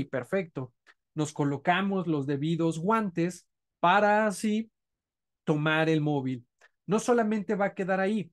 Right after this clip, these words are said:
sino necesitamos aislar todos los campos de radiofrecuencias, electromagnéticos y de telecomunicaciones, a lo cual vamos a requerir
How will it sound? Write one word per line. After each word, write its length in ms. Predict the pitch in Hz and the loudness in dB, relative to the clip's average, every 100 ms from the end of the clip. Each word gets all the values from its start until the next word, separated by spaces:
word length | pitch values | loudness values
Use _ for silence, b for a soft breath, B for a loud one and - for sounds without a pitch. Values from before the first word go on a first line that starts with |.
| _ | _
sino 340 | - - 160 151 | -10 -2 0 0
necesitamos 920 | 147 139 143 160 165 185 196 208 - _ | 0 -2 -6 -4 -2 0 0 -4 -8 _
aislar 600 | 156 170 170 175 214 226 | 0 2 2 4 2 2
todos 260 | - 220 214 | 0 0 0
los 220 | 196 147 | -2 -4
campos 500 | - 185 175 180 180 | -4 -4 -2 -4 -2
de 120 | 156 | -2
radiofrecuencias, 1120 | 156 147 143 143 - 139 - 190 185 185 185 - | -2 -2 -4 -4 -4 -6 -2 -2 0 -2 -2 -2
electromagnéticos 1200 | 156 147 139 - 147 147 143 190 196 185 151 139 | -2 -2 -4 -6 -4 -4 -4 -4 -4 -8 -8 -6
y 100 | 202 | -4
de 120 | 214 | -2
telecomunicaciones, 1400 | 202 196 190 180 202 196 196 190 - 185 - 180 170 190 - b b b - | -2 -2 -2 -2 -2 -2 0 -2 -4 -6 -4 -2 -2 -4 -8 b b b 0
a 80 | |
lo 180 | 165 196 | 2 2
cual 320 | 208 208 214 220 _ - | 4 4 4 -4 _ -14
vamos 640 | 147 165 175 190 185 - _ - | -4 0 0 -2 -6 -8 _ -4
a 160 | 151 | 0
requerir 880 | 151 160 151 139 - 151 156 214 233 | 0 0 -2 -4 -2 0 2 0 -2